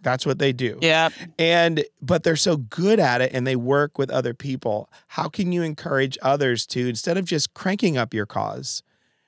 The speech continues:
Speaker 2: Mm-hmm.
Speaker 1: look around what's already there, and how do you get involved? How do you partner? How do you share? How, how do you, how do you foster that type of, uh,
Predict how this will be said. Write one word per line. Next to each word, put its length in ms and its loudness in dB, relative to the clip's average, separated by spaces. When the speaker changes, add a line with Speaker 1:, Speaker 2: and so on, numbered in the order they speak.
Speaker 2:
Mm-hmm. 800 4
Speaker 1:
look 220 8
around 340 4
what's 180 2
already 600 2
there, 520 2
and 180 -2
how 100 0
do 80 -2
you 100 0
get 140 0
involved? 640 0
How 120 -6
do 60 -2
you 120 -4
partner? 360 -4
How 80 -2
do 60 -4
you 60 -4
share? 260 0
How, 160 -10
how 160 2
do 60 0
you, 280 0
how 160 -4
do 60 2
you 120 2
foster 540 0
that 200 0
type 300 -4
of, 380 -2
uh, 480 0